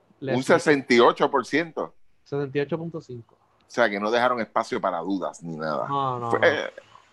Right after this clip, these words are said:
Speaker 1: Fue una
Speaker 2: Ay,
Speaker 1: carrera
Speaker 2: santo.
Speaker 1: bastante abierta. Le siguió Yadiel Molina con treinta y dos votos,
Speaker 2: ¿Y eso?
Speaker 1: diecinueve punto cuatro por ciento, sí.
Speaker 2: Eso que llegó
Speaker 1: Sí.
Speaker 2: ahora.
Speaker 1: Y Johnny Cruz de Mayagüez con nueve votos y Pedro Ortiz de San Germán con ocho.
Speaker 2: Coño.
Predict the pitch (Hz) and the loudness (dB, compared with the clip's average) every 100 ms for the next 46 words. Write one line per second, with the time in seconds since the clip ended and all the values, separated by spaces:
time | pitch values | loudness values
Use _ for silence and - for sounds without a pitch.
0 | _ _ _ _ 120 - - 101 135 139 | _ _ _ _ 0 2 2 0 0 -2
1 | 143 143 139 - - 185 143 131 120 110 | 2 2 2 2 0 0 -4 -4 -6 -8
2 | 123 120 120 139 135 143 151 170 170 180 | -8 -8 -8 -8 -4 -2 2 4 4 2
3 | 180 175 175 196 180 170 165 156 151 151 | 2 2 2 -2 -2 -4 -6 -8 -4 -2
4 | 170 175 196 208 208 _ _ _ _ _ | -2 -2 -2 -4 -10 _ _ _ _ _
5 | - 135 127 139 123 160 85 143 139 - | -10 -10 -8 2 4 8 6 6 0 -2
6 | _ 139 - 143 143 123 - 120 107 - | _ -16 -10 -12 -10 -12 -10 -10 -10 -14
7 | _ _ _ _ - - 156 101 80 73 | _ _ _ _ -14 -2 4 6 8 8
8 | 82 101 180 135 - _ 185 165 _ 151 | 8 8 6 2 -2 _ -12 -12 _ -8
9 | 156 160 156 156 151 160 156 175 180 180 | -6 -2 -2 0 0 0 0 0 2 2
10 | 180 180 185 185 175 175 180 185 233 247 | 2 0 -2 -4 -2 -2 0 0 -2 -2
11 | 196 175 147 139 131 - 139 147 156 151 | -2 -2 -2 -4 -6 -10 -8 -8 -8 -8
12 | 151 151 165 - 156 170 _ - 147 - | -8 -10 -12 -12 -14 -14 _ -8 -6 -8
13 | - 104 95 _ _ _ _ _ _ _ | -18 -18 -20 _ _ _ _ _ _ _
14 | _ _ - 67 113 - | _ _ -8 -6 -6 -8